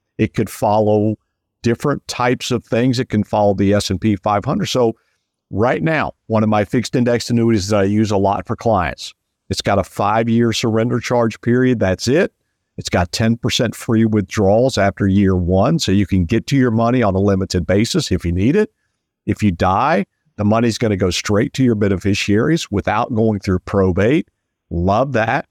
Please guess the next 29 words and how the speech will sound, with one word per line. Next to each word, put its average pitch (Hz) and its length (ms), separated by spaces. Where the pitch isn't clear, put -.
We 87 160
hate 107 320
probate. 123 640
It's - 180
lengthy 123 640
and 95 120
it's 92 140
expensive. 135 600
So - 160
this 143 300
fixed 160 240
index 156 340
annuity 131 280
for 101 160
five 120 360
years, 117 200
I 107 140
really 143 380
like 131 200
to 123 80
refer 110 360
to 123 160
it 107 80
as 98 160
a 90 80
C 117 240
D 113 240
on 92 160
steroids. 135 800